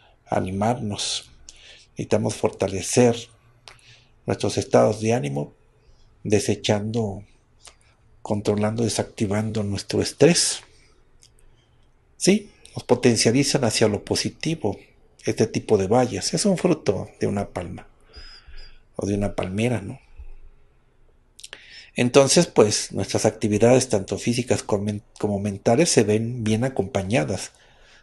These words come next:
Nos da la energía que necesitamos. Además, pues, hay una buena irrigación sanguínea, ¿no? Buena oxigenación. A veces necesita que los nutrientes lleguen a tiempo, el oxígeno también, para que las células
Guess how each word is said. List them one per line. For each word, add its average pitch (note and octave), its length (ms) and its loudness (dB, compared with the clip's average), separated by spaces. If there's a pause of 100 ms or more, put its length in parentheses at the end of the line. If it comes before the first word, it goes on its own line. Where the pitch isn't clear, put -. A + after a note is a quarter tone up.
(160)
Nos F#2+ 140 0
da G#2+ 80 2
la A2 80 0
energía G2+ 360 -4
que G#2+ 120 -6
necesitamos. - 1120 -4 (640)
Además, D3 440 6
pues, B2+ 200 4
hay B2 120 4
una A#2+ 160 2
buena A2+ 220 0
irrigación G2 600 0
sanguínea, F2+ 580 -4
¿no? C#3+ 220 -6 (100)
Buena G2+ 380 -6
oxigenación. F#2+ 920 -4 (680)
A - 80 0
veces G2+ 320 4
necesita G2+ 400 2
que F#2+ 140 2
los F#2+ 120 2
nutrientes G#2+ 480 2
lleguen G2 320 0
a F#2+ 80 -2
tiempo, A2 460 2
el G2 80 2
oxígeno F#2 460 -2
también, G2 420 0
para G2+ 180 0
que F#2+ 140 0
las F#2 140 0
células A#2 540 4